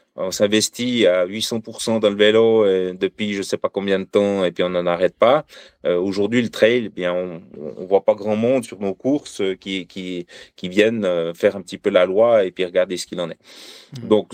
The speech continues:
Speaker 1: c'est des sujets qui sont à l'heure actuelle sur le, sur le, le plateau et puis sur lequel, bien sûr, comme d'habitude, ça va être discuté. Euh, et puis, les décisions seront prises,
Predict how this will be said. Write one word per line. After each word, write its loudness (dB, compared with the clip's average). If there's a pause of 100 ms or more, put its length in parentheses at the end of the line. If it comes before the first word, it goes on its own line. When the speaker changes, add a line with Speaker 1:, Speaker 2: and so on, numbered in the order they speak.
(140)
Speaker 1:
c'est 2
des 0
sujets 0
qui -10
sont -2
à 6
l'heure 4
actuelle 0
sur -8
le, -2
sur -12
le, -4
le -10
plateau 2
et 0
puis -10
sur -4
lequel, 0
bien 0
sûr, -6
comme -2
d'habitude, -4
ça -2
va 2
être -6
discuté. 0 (460)
Euh, 2
et -8
puis, -10
les 0
décisions -2
seront -4
prises, -2